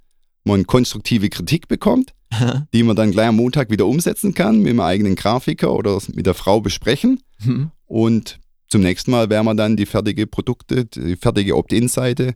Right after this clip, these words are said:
Speaker 1: präsentieren können.
Speaker 2: Das ist eben noch das Schöne beim Diplomlehrgang. Wir haben auch viel Zeit eingeplant für Pausen während des Tages und dann auch die Abendsession nach dem Abendessen, wo man sich hier nochmals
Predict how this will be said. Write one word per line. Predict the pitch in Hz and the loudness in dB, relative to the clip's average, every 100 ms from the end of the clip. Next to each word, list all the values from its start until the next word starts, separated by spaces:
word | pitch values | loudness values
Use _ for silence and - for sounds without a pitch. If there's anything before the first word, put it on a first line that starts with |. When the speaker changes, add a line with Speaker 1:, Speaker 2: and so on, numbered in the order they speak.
| - | -6
Speaker 1:
präsentieren | 107 117 120 127 131 | -2 0 2 0 2
können. | 101 76 69 - _ | 0 -2 -4 -16 _
Speaker 2:
Das | 123 | -4
ist | 143 | 0
eben | 143 | 0
noch | 131 | -2
das | 120 | -2
Schöne | - 139 143 | 0 2 0
beim | - 117 110 110 107 | 0 -2 2 0 0
Diplomlehrgang. | 104 117 131 156 156 151 151 156 - | -4 -2 0 2 2 2 0 -2 -2
Wir | 131 | -2
haben | 123 | 0
auch | 120 - | -2 -2
viel | 123 120 | -2 -2
Zeit | - 110 120 - | -2 -2 -2 -2
eingeplant | 120 123 - 113 113 123 120 - - _ | -2 -2 -2 0 2 0 -2 -10 -20 _
für | _ 117 | _ -6
Pausen | - 110 117 131 135 131 131 131 | -2 0 2 2 2 2 2 0
während | - 110 113 | -2 -2 -2
des | 101 - | -4 -2
Tages | 123 123 127 131 127 117 | 2 2 2 2 0 -2
und | - 110 | -6 -4
dann | 113 | -2
auch | 113 - | -2 -2
die | 117 101 | -4 -2
Abendsession | 98 104 147 147 - 127 123 - 120 - - - | 0 2 0 -2 -2 -2 0 0 0 -2 -12 -8
nach | 104 | -6
dem | - 104 | -2 0
Abendessen, | 107 131 127 123 123 - 120 | 2 2 0 0 -2 -2 0
wo | 113 | 0
man | |
sich | 107 98 | -2 -2
hier | 117 | 0
nochmals | 117 104 104 | 0 -2 -6